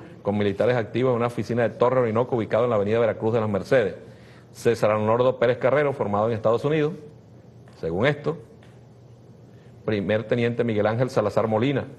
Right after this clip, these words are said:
estuvo en Bolivia, estuvo en Bolivia. Estos señores fueron detenidos en el día de hoy. Además fueron detenidos. Fueron detenidos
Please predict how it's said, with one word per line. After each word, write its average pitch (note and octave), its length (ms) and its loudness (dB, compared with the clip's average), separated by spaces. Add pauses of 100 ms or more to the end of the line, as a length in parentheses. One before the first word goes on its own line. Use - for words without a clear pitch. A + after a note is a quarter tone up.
(1000)
estuvo F#2+ 300 -4
en G2 100 -2
Bolivia, G#2 420 0 (1080)
estuvo A2 300 -2
en A2 80 0
Bolivia. F#2 360 0 (840)
Estos F3 280 2
señores E3 320 0
fueron A#2+ 200 0
detenidos A#2+ 520 2
en A2+ 80 0
el G2+ 100 0
día A2 140 2
de A2 80 2
hoy. G#2 200 2 (420)
Además G#2+ 300 0
fueron D3 260 2
detenidos. B2 480 2 (4000)
Fueron C#3+ 300 2
detenidos C3 600 0